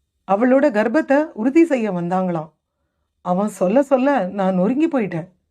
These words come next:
நான் எவ்வளோ பெரிய முட்டாள் தெரியுமா? என்னை எனக்கே பிடிக்கல இப்போ. ஏமாந்து போயிருக்கேன். ஒருத்தி என்னையும் லவ் பண்ணி, அதே நேரம் இன்னொருத்தனுக்கும் காதல் சொல்லி,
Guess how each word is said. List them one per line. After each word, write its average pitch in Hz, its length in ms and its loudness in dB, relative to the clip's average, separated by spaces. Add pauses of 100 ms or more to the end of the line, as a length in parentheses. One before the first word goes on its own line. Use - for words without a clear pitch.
(880)
நான் 269 300 0
எவ்வளோ 247 320 0
பெரிய 285 220 0
முட்டாள் 285 440 0
தெரியுமா? 185 640 -6 (920)
என்னை 262 380 4
எனக்கே 311 420 2
பிடிக்கல 320 420 2
இப்போ. 185 420 -2 (800)
ஏமாந்து 339 540 2
போயிருக்கேன். 196 520 -4 (760)
ஒருத்தி 294 760 -2
என்னையும் 311 600 2
லவ் 233 240 0
பண்ணி, 208 460 -2 (280)
அதே 320 360 2
நேரம் 302 480 0
இன்னொருத்தனுக்கும் 294 720 0
காதல் 247 400 0
சொல்லி, 202 480 -6